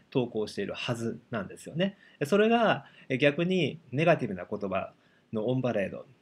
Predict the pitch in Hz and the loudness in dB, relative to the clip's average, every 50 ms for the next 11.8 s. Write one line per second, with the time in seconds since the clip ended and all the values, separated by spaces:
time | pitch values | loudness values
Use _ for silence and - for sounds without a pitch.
0 | - - 101 92 87 82 80 82 - 80 87 - 117 101 95 82 - - - 98 | -14 -12 -10 -10 -10 -10 -10 -12 -12 -12 -6 -6 -6 -6 -6 -10 -12 -10 -8 -8
1 | 101 98 - 98 - 87 - - 117 107 98 107 101 - - - - - _ _ | -8 -8 -10 -10 -10 -10 -10 -8 -6 -6 -6 -6 -8 -8 -8 -10 -12 -14 _ _
2 | _ _ _ _ _ - - - 101 92 - - - - 139 104 85 - - - | _ _ _ _ _ -12 -10 -8 -8 -6 -6 -6 -4 -4 -4 -4 -6 -8 -10 -12
3 | - - - _ _ - 131 131 127 92 71 _ _ - - 101 98 87 87 87 | -12 -14 -18 _ _ -10 -8 -8 -8 -10 -12 _ _ -18 -16 -16 -16 -16 -18 -20
4 | _ - 87 82 87 _ _ _ _ _ _ _ - _ _ _ _ - - 135 | _ -20 -20 -20 -20 _ _ _ _ _ _ _ -20 _ _ _ _ -6 -6 -4
5 | 127 131 117 110 110 110 104 107 - 107 92 87 73 _ - - 95 117 139 135 | -4 -2 -4 -4 -4 -4 -6 -8 -8 -10 -10 -10 -14 _ -16 -14 -8 -8 -8 -8
6 | - - - _ _ _ _ _ _ _ 110 104 98 90 - - 123 120 117 113 | -8 -14 -20 _ _ _ _ _ _ _ -18 -18 -18 -16 -10 -8 -8 -8 -6 -6
7 | 117 113 110 107 110 107 - - - 110 101 - _ _ _ - - 98 - - | -4 -4 -4 -4 -4 -6 -8 -6 -8 -6 -6 -6 _ _ _ -8 -8 -8 -8 -8
8 | - - - - - - - 120 110 104 - _ - 90 80 76 76 - - _ | -14 -14 -14 -16 -16 -6 -4 -2 -2 -4 -6 _ -12 -12 -12 -12 -14 -16 -18 _
9 | _ _ _ _ _ - 107 110 120 120 117 - - 107 104 101 95 92 87 85 | _ _ _ _ _ -6 -2 -2 -2 -2 -4 -8 -8 -6 -6 -6 -6 -8 -8 -10
10 | - 85 - 85 80 69 73 - _ - - - - - 127 117 110 - 104 104 | -12 -12 -14 -16 -18 -20 -20 -20 _ -20 -20 -18 -6 -2 0 0 0 0 0 0
11 | 120 127 135 135 120 107 90 82 - - - - - - - | 0 2 0 0 -2 -2 -6 -8 -12 -16 -16 -12 -12 -12 -12